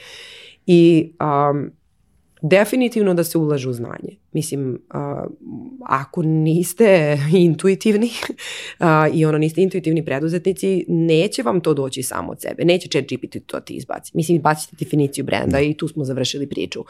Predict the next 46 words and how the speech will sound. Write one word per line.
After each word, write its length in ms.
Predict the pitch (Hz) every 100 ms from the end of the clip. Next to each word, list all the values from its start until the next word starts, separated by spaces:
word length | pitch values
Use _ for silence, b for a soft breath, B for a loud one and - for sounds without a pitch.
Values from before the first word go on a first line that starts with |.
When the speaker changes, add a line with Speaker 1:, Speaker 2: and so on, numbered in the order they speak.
| B B B
Speaker 1:
Neće 320 | - 160 156 165
znati 280 | 170 170
da 80 | 240
ti 100 | 190
objasni 360 | 156 160 156 139
šta 140 | 131
to 120 | 135
sve 160 | - 127
jeste. 360 | 87 - - 165 B B B B
Ovaj, 500 | - 156 151 143 151 143 -
a 280 | 156 139 -
ono, 220 | 175 151
znaš, 260 | 156 139
ja 100 | -
to 120 | 143 185
iznova, 300 | 180 185 185
iznova 180 | 175
pričam 200 | 170 160 175
i 40 |
mojim 180 | 165 160
studentima. 540 | 160 143 143 - - - B B
Jedino 300 | - 175 226
što 120 | 214 214
nikad 240 | 202 175
niko 200 | 170 165
u 40 |
životu 360 | 156 151 147 147
ne 120 | 143
može 180 | 143 139
ti 100 | 135
uzme 220 | 135 131
jeste 220 | 113 - 117
znanje. 320 | - 71 - _
Ono 160 | 160 147
što 140 | -
imaš 200 | 123 -
u 40 | -
glavi. 300 | - - - _ _
I 120 | _
ono 80 | 165
što 140 | 170
ti 220 | 156 - 208
imaš 260 | 185 156
u 40 | 143
glavi 300 | 139 135 127
danas 440 | 117 - - -